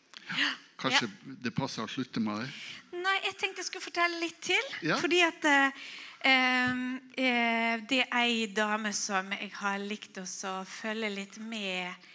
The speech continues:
Speaker 1: eh, som er norsk. Hun er norsk, og så heter hun Elisabeth Muren, og er gift med Robert Muren. Og de bor nå borte i, eh, U S A, og de er faktisk begynt i det som her kalles Holy Land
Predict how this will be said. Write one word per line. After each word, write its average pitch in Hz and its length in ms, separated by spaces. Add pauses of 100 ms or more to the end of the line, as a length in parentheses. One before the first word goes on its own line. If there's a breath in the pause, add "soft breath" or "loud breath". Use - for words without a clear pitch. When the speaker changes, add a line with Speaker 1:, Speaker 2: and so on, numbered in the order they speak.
(460 loud breath)
Speaker 1:
eh, 196 380
som 226 240
er 233 40
norsk. - 480 (200)
Hun 226 80
er 202 40
norsk, 220 360
og 190 100
så 196 140
heter 196 200
hun 202 80
Elisabeth 208 480
Muren, 214 380
og 277 80
er 214 160
gift - 160
med 190 160
Robert 190 400
Muren. 196 400 (1300 loud breath)
Og 220 220
de 247 300
bor 202 420
nå 196 320
borte 180 340
i, 180 400
eh, 175 180 (120)
U 185 80
S 185 180
A, 254 180 (760 loud breath)
og 240 120
de 226 320
er 185 400 (360 loud breath)
faktisk 277 400
begynt 254 300
i 220 180
det 233 140
som 226 140
her 208 140
kalles 202 300
Holy 196 560
Land 175 380